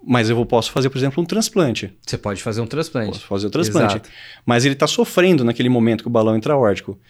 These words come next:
Speaker 1: Ele tá com dispneia, ele tá angustiado, ele não sabe se vai chegar ou não o transplante. A família dele tá chorando ali do lado de fora da U T I, né? Ele tá com dúvida se Deus tá pregando uma, uma,
Speaker 2: Um castigo,
Speaker 1: um castigo
Speaker 2: né?
Speaker 1: nele, algo do gênero. Então, esse paciente tá em grande sofrimento.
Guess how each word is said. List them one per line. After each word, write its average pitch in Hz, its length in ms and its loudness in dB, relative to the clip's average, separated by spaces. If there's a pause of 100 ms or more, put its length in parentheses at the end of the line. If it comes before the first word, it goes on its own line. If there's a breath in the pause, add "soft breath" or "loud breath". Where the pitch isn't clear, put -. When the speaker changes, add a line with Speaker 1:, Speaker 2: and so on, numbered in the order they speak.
(120)
Speaker 1:
Ele 110 80 -4
tá 101 100 -2
com 117 120 -4
dispneia, 135 580 2
ele 113 160 0
tá 113 100 -4
angustiado, 113 640 0
ele 110 60 -4
não 110 100 -4
sabe 110 180 -2
se 120 180 -4
vai 113 120 0
chegar 110 300 -2
ou 110 100 2
não 110 140 2
o 107 40 -2
transplante. 120 680 -2 (240 loud breath)
A 117 80 -2
família 123 340 2
dele 117 160 -2
tá 113 100 -4
chorando 120 440 0
ali 107 100 -2
do 113 100 -6
lado 110 160 0
de 110 100 -8
fora 107 260 -2
da 107 100 -2
U 107 60 -4
T 151 160 -2
I, 117 380 0 (240 loud breath)
né? 123 100 2
Ele 113 140 2
tá 123 220 -2 (480)
com 135 220 2
dúvida 123 280 0
se - 140 -2
Deus 120 200 2
tá 120 140 -2
pregando 117 640 -2 (280 loud breath)
uma, 113 460 0
uma, 107 400 0 (120)
Speaker 2:
Um - 40 -6
castigo, 123 440 0
Speaker 1:
um - 20 6
castigo 120 560 4
Speaker 2:
né? 117 100 6
Speaker 1:
nele, 131 220 4
algo 120 180 4
do 123 80 -2
gênero. 139 300 0 (180 loud breath)
Então, 156 140 2
esse 226 100 0
paciente 240 280 -2
tá 269 60 -4
em 240 60 0
grande 226 220 2
sofrimento. 151 520 0